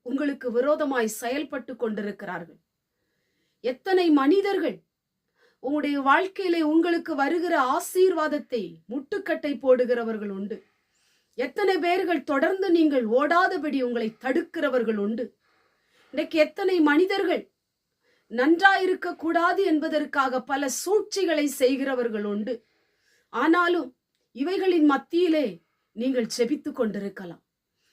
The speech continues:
ஆண்டவரோடு கூட விண்ணப்பம் பண்ணி கொண்டிருக்கலாம். உங்களுடைய ஜெபத்தின் சத்தத்தை கேட்கிற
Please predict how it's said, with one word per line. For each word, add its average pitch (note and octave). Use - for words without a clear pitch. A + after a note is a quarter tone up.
ஆண்டவரோடு G4
கூட E4+
விண்ணப்பம் E4+
பண்ணி B3+
கொண்டிருக்கலாம். G3+
உங்களுடைய A#3+
ஜெபத்தின் D#4
சத்தத்தை D4+
கேட்கிற D4